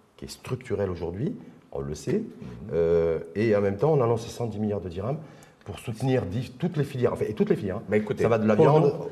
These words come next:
Speaker 1: oui.
Speaker 2: pour nous, c'est-à-dire départ, on est optimiste,
Speaker 1: Oui.
Speaker 2: on croit, <laughs> on croit en, en notre
Speaker 1: Croit.
Speaker 2: Dieu, <laughs> en Dieu, on sait, on demande, on se dit,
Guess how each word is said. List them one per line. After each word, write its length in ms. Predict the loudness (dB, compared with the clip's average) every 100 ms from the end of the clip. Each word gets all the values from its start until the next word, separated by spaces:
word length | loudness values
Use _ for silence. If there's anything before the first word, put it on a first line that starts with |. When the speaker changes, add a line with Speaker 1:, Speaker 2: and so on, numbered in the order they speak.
| -2
Speaker 1:
oui. 100 | -2
Speaker 2:
pour 260 | 4 4
nous, 200 | 4 -2 -4 -14 -18
c'est-à-dire 360 | 0 2 2 -4
départ, 540 | 2 2 2 -4 -4 -14 -20 -20 _
on 140 | -8 -6
est 40 |
optimiste, 580 | -8 -8 -6 -6 -12 -12 -2
Speaker 1:
Oui. 100 | -2 -4 -10
Speaker 2:
on 80 | -10
croit, 280 | -6 -6 -4 -6
<laughs> 120 | -6
on 40 |
croit 540 | -8 0 2 2 -2 -6 -10 0
en, 60 | 2
en 500 | 2 -2 -4 -4 -2
notre 120 | -2
Speaker 1:
Croit. 140 | 0 0
Speaker 2:
Dieu, 200 | -2 -2 -8 2
<laughs> 760 | 6 6 4 2 2 -2 -6 0
en 80 | 0
Dieu, 360 | 4 4 4 0 -8 -4
on 120 | -2
sait, 300 | 2 4 4 2
on 100 | 2
demande, 420 | 2 4 2 2
on 100 | -2
se 60 | -2
dit, 180 | -4